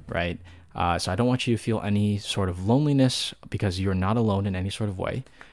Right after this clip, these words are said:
Uh, you're exactly where you need to be. I always say that in every episode, because you are exactly where you need to be. Uh,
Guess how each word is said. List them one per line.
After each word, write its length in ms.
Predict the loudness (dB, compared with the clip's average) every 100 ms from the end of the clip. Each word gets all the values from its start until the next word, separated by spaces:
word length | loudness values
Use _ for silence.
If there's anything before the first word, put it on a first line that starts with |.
| -10
Uh, 60 | -4
you're 180 | 0 0
exactly 480 | 0 0 0 0 -2
where 100 | 0
you 80 |
need 160 | 0 -2
to 80 | -4
be. 220 | -4 -4
I 120 | -6 -4
always 240 | -2 -2
say 140 | -2
that 80 | -2
in 140 | -2 0
every 300 | 0 2 0
episode, 360 | -2 -6 -4
because 320 | -4 -4 -2 0
you 120 | 0
are 200 | 2 0
exactly 400 | 0 -4 -8 -8
where 120 | -8
you 40 | -8
need 140 | -8
to 80 | -10
be. 240 | -10 -10 -12 -20 -20 -14
Uh, 220 | -6 -4